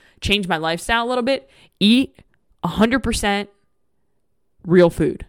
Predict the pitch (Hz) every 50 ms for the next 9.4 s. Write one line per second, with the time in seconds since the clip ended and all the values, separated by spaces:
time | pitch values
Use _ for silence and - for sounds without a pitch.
0 | _ _ - 202 190 - 302 302 - - - 277 277 277 269 233 220 247 254 220
1 | - 262 240 160 202 160 - - - _ _ _ _ _ - - 233 214 - -
2 | 233 220 220 214 214 214 - - - _ - - 233 226 226 208 - - - _
3 | _ - 196 226 - - - 208 185 208 208 208 202 202 208 196 - - - -
4 | - - - - _ - 196 214 220 220 220 214 208 202 202 - - 190 196 214
5 | 196 - 208 196 - - - 196 190 196 196 185 165 165 151 - - 151 170 185
6 | 185 190 - 175 147 - - - 196 202 202 190 196 196 202 - - 208 185 -
7 | - _ _ _ - 226 320 - 370 349 - 294 294 247 220 226 247 262 247 -
8 | - _ - 214 247 196 - - - 226 - - - _ _ _ _ _ _ _
9 | _ _ - 180 196 220 -